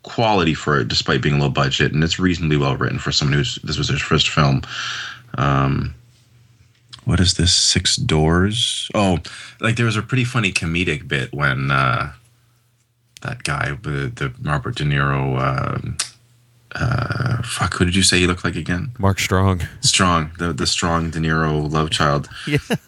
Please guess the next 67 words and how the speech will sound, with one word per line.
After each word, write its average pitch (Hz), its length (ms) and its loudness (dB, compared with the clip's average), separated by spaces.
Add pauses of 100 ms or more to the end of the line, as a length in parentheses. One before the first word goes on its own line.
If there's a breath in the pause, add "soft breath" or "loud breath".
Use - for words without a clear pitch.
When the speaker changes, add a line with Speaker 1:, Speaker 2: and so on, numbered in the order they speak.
Speaker 1:
He 92 120 2
goes 87 300 2
to - 100 0
look 87 180 2
for - 140 -2
someone, 82 260 4
and 78 100 2
there's 82 120 0
a - 40 -2
pretty 98 240 -2
co-, - 160 -4
funny 87 260 0
comedic 85 360 0
bit. 78 80 2
It's 71 140 0
almost 92 180 2
something, 80 180 0
like, 73 120 0
out 78 80 2
of 73 80 0
a 69 40 0
Marx 71 360 2
Brothers 67 260 -2
comedy 71 340 0
where 69 380 0 (440 loud breath)
the 82 100 -4
girl 82 240 2
says, 78 440 2
"Okay, 85 200 -2
to - 120 0
get 101 220 0
there, 82 120 2
you 78 120 4
have - 140 -4
to 80 80 -2
go 78 180 0
with 73 160 -2
six - 360 -2
doors 104 200 0
down 90 220 0
on 85 60 -2
the 82 80 -2
left," 71 460 -4
and 73 240 -6 (460 loud breath)
she - 180 -2
starts 85 340 0
kind 85 160 -4
of 78 140 -4
going 76 280 -2
on 85 300 2
and 73 120 0
on 78 200 0
about 71 240 -2
this - 240 -6
ri-, - 60 -6 (140)
this - 200 0
kind 78 160 -2
of 71 80 -2
ridiculous 78 540 0
maze, 78 540 2
basically, 71 440 -4
that 64 100 -10
he 78 100 -8
has 71 120 -6
to - 100 -8
get 69 240 -2
to 64 300 0